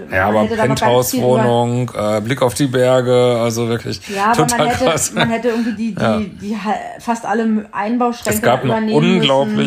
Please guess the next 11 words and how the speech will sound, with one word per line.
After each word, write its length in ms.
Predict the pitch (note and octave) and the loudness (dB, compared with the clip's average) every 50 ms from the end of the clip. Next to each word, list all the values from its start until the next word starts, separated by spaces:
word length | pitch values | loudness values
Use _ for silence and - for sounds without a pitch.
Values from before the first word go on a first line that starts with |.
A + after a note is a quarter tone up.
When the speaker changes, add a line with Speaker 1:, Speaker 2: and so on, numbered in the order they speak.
| - | -4
Speaker 2:
müssen. 60 | - - | -4 -6
Speaker 1:
also 140 | A#2 A#2 A#2 | -4 -4 -4
wir 140 | A#2+ A#2+ A2+ | -4 -4 -2
sagen 180 | A#2 A#2+ A#2 A#2+ | -2 -2 -2 -2
jetzt 140 | A#2+ A#2 | -2 -4
nicht 240 | B2 A#2 - - - - | -4 -6 -6 -8 -12 -12
wie 40 | A#2+ | -10
viel, 200 | - - C#3+ B2+ | -6 -2 0 0
aber 220 | A#2+ A#2 A2+ - A#2+ | 0 0 -2 -4 -4
astronomischen 1080 | B2+ - - - - - - C3 C3 C3 B2+ C3+ C#3 D3+ D#3 D#3 D3+ C#3 - C#3 C3 | -6 -6 -8 -12 -8 -4 -2 -2 0 0 2 2 2 2 2 0 0 -2 -2 -4 -2
Abschlag. 580 | B2 B2 A#2+ - - - G#2+ G#2+ A2+ B2+ - | -2 -2 -2 -4 -4 -4 -2 -2 -2 -2 -4